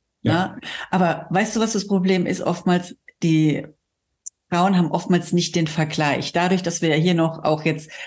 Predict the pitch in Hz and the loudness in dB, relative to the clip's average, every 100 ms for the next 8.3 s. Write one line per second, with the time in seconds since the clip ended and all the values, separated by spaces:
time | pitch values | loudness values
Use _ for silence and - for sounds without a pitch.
0 | - - 165 156 - 151 156 151 156 190 | -12 0 0 0 -2 0 2 2 4 2
1 | 190 156 151 143 151 156 190 185 - 143 | 2 2 0 0 -4 -2 2 2 0 -4
2 | - 151 147 151 139 147 156 156 208 - | 0 0 2 0 0 0 0 0 0 -2
3 | 170 156 147 135 147 143 170 - - - | 0 2 0 0 0 2 0 -2 -8 -16
4 | - _ 170 151 190 180 156 185 185 156 | -20 _ 0 4 4 6 4 2 0 0
5 | 156 151 156 156 165 - - 175 170 170 | 2 0 0 -2 -4 -4 -2 0 2 -2
6 | - - 202 202 196 190 190 202 208 170 | -4 2 4 4 2 2 2 0 2 0
7 | 151 160 156 165 190 220 202 170 139 139 | 2 4 4 4 4 2 2 2 2 0
8 | 135 139 123 | -2 -2 -2